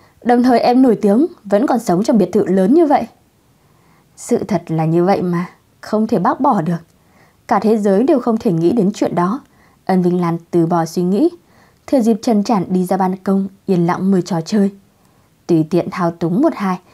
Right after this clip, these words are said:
kẻ ác liền bị roi quất ra đường. Trước khi chết không quên cãi nhau với hắn một cái. Ân Vinh Lan đột nhiên tìm được niềm vui từ trò chơi này. Trần Tràn từ lâu đã không còn mùi vị thô tục,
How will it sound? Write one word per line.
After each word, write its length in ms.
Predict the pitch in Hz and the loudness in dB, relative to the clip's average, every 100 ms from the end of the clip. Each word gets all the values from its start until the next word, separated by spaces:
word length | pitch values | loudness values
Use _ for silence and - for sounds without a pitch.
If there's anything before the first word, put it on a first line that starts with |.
| _ - | _ -4
kẻ 100 | 220 | -2
ác 260 | 247 311 | 0 0
liền 220 | 247 214 196 | 2 4 2
bị 120 | 180 | 0
roi 220 | 214 202 | 0 0
quất 260 | 202 320 349 | 0 -2 0
ra 140 | 208 | -2
đường. 260 | 175 170 170 _ _ _ _ _ _ _ _ _ _ | 0 -2 -4 _ _ _ _ _ _ _ _ _ _
Trước 220 | - 294 | -2 -2
khi 140 | 233 180 | 0 -2
chết 260 | 175 277 - | 0 -4 -2
không 160 | 175 | -4
quên 180 | 170 165 | -2 -2
cãi 180 | 160 165 | -2 -2
nhau 260 | 269 269 190 | 0 0 0
với 160 | 196 | -2
hắn 200 | 202 175 | -2 0
một 80 | 302 - | -2 -2
cái. 300 | 185 190 330 - _ _ _ _ _ | -4 -2 -4 -8 _ _ _ _ _
Ân 160 | - 262 | -2 0
Vinh 180 | 262 262 | 2 2
Lan 220 | 233 208 | 2 2
đột 160 | 226 220 | 0 2
nhiên 240 | 233 226 - | 2 0 0
tìm 160 | 180 | -2
được 160 | 165 160 | -2 -2
niềm 220 | 165 160 | -2 -4
vui 260 | 160 180 175 | -2 0 0
từ 100 | 175 | 0
trò 180 | 165 165 | -2 -4
chơi 260 | 165 190 | -2 -2
này. 220 | 190 175 170 _ _ _ _ _ _ _ _ _ _ _ _ _ _ _ _ _ _ _ _ _ _ _ _ _ - | 0 -4 -6 _ _ _ _ _ _ _ _ _ _ _ _ _ _ _ _ _ _ _ _ _ _ _ _ _ -4
Trần 220 | 165 165 | -2 0
Tràn 240 | 185 185 | 0 -2
từ 140 | 202 185 | -2 -2
lâu 300 | 175 185 180 | 0 0 0
đã 120 | 180 | -2
không 180 | - 240 | -2 -2
còn 240 | 196 196 | 0 2
mùi 140 | 196 196 | 2 0
vị 160 | 208 - | -2 -2
thô 160 | 233 | -2
tục, 220 | 220 208 | 0 -2